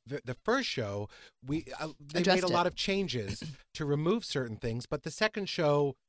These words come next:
Speaker 1: everything was back in as
Speaker 2: That's great.
Speaker 1: normal, and Shannon embraced it, and it was
Speaker 2: Mm-hmm.
Speaker 1: so fun. I mean,
Speaker 2: We,
Speaker 1: it was a great
Speaker 2: we
Speaker 1: show.
Speaker 2: never said it's
Speaker 1: <laughs>
Speaker 2: okay to drink and
Speaker 1: Yeah.
Speaker 2: drive. We did say, "Pour some tequila on me," 'cause we ad-libbed the words for that other song, but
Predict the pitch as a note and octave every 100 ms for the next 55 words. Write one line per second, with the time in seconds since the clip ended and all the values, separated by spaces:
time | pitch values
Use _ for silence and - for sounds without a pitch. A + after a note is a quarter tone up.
0 | - E3+ G3+ G3 E3 C#3 D3 B2+ C#3 A#2+
1 | A2+ A#2 A2 B2+ F3 - G3 G3+ G3 F#3+
2 | - C3+ A#2+ B2 C3 F3+ F3 F3 G3+ G#3
3 | G#3+ G#3+ - - A3+ G#3+ B2 - G3 G2
4 | D#2 C#3+ G#3+ G#3 F3 - C4 G#3+ A#3 A#3
5 | A3 A#3 B3 A3 F#3 - G3+ F3+ E3 -
6 | F#3 G3 - A3 - A#3+ F3 F#3+ F3 F3
7 | E3+ G#3 G#3+ A#3 D3+ - - - F3+ G#3+
8 | F#3+ B3 A#3 F3+ F#3+ - F#3 A3 G3 -
9 | A3+ G#3 E3+ F3 F#3+ D#3+ E3 F3 - E3+
10 | F3+ F3+ E3 E3 G3 F3+ - D#3 D#3 D#3
11 | D#3 - A3+ F3+ E3 -